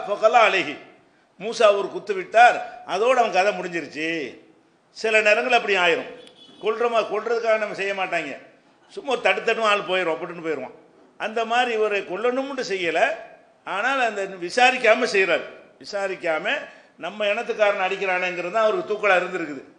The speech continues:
உடனே ஒரு அடியை போட்டாரு, ஆள் செத்துட்டான். செத்த உடனே இது வந்து ஊரே அடங்குன நேரம், இந்த ரெண்டு பேருக்கு தான் தெரியும்.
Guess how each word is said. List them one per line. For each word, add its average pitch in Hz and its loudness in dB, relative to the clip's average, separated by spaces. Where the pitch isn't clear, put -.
உடனே 220 -2
ஒரு 214 0
அடியை 196 4
போட்டாரு, 175 -2
ஆள் 196 -2
செத்துட்டான். 180 -6
செத்த 220 -2
உடனே 180 0
இது 214 -6
வந்து 226 0
ஊரே 208 0
அடங்குன 208 2
நேரம், 165 0
இந்த 185 -2
ரெண்டு 196 -2
பேருக்கு 220 4
தான் 208 0
தெரியும். 156 -6